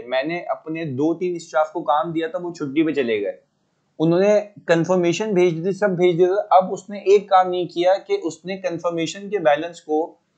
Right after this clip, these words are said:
या ledger के balance को हमारे bank के balance से compare नहीं किया, तो bank reconciling item पे काम होना बाकी है ना, बाकी काम तो हो चुका है। कहने का मतलब ये है कि पिछला काम हो चुका है ना, अब मैं किसी को कह रहा हूँ, "यार, bank रिकॉन पे काम कर ले," तो वो मुझे क्या कहेगा? वापस से शुरू से सारे काम perform करेगा? जल्दी बताओ,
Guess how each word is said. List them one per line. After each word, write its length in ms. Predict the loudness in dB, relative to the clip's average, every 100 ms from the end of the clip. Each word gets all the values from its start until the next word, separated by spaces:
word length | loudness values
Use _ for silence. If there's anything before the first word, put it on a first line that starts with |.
| _ 4
या 120 | 6
ledger 400 | 8 6 6 4
के 120 | 4
balance 400 | 6 4 2 -4
को 480 | 0 4 4 4 -10 _ -4
हमारे 600 | 2 6 6 6 2 2
bank 540 | -6 2 4 4 0 -2
के 100 | 0
balance 340 | 2 0 -4
से 60 | -6
compare 400 | -6 -4 -2 -2
नहीं 220 | -4 -6
किया, 200 | -6 -6 -8 _ _ _
तो 60 | -4
bank 320 | 0 0 0
reconciling 580 | 0 -2 -4 -2 -2 -2
item 320 | -2 -4 -6
पे 80 | -6
काम 260 | -2 0 0
होना 200 | -4 -2
बाकी 340 | -2 -2 -8
है 60 | -6
ना, 80 |
बाकी 300 | -4 -4 -4
काम 220 | -2 -2 0
तो 140 | -2
हो 60 | 0
चुका 220 | -2 -2
है। 180 | -4 _ _ _ _ _ _ _ _ _ _ _
कहने 240 | -4 0 2
का 80 |
मतलब 320 | 2 2 2 2
ये 180 | 2
है 60 | 0
कि 100 | -2
पिछला 300 | -4 0 2
काम 200 | 4 4
हो 140 | 4
चुका 240 | 2 2 2
है 140 | 2
ना, 60 | 2
अब 180 | 2 0
मैं 100 | -10
किसी 160 | -6 -4
को 100 | 0
कह 140 | 2
रहा 100 | 2
हूँ, 80 | 2
"यार, 140 | 2
bank 220 | 2 2
रिकॉन 340 | 2 2 0 -2
पे 60 |
काम 280 | -2 -2 -2
कर 80 | -6
ले," 120 | -8
तो 120 | -6
वो 100 | -6
मुझे 180 | -6 -6
क्या 180 | 2 2
कहेगा? 280 | 4 2 6
वापस 300 | 6 6 -2
से 80 | -2
शुरू 240 | 2 2
से 60 | 0
सारे 240 | -2 0
काम 240 | 0 0
perform 320 | -2 -6 -6 -4
करेगा? 360 | -6 -6 -8 -4
जल्दी 240 | 0 0
बताओ, 360 | 0 -2 -4